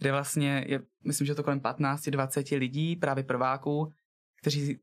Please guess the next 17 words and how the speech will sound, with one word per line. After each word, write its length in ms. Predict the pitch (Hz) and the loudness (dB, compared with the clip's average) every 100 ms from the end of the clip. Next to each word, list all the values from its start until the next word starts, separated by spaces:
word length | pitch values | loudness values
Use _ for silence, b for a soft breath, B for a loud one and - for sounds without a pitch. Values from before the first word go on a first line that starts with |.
| _ | _
vlastně 200 | 151 151 | -2 2
tam 120 | 143 | 2
jedou 300 | 135 135 131 | 2 2 0
se 240 | 131 - 139 | -2 -2 -2
staršími 440 | - 131 - 139 | -2 -2 0 0
studenty. 360 | 135 131 131 135 | 0 0 0 2
Já 40 | |
nevím, 80 | 131 | 0
jestli 180 | 135 - | 0 -2
jsi 40 | |
tom 120 | 143 131 | -2 0
taky 180 | 131 | -2
vyslyšel, 440 | 143 147 143 - 143 | -2 0 -2 0 0
ale 160 | 131 | 0
je 40 | 131 | -2
to 100 | - | -4
takové. 320 | - - | -6 0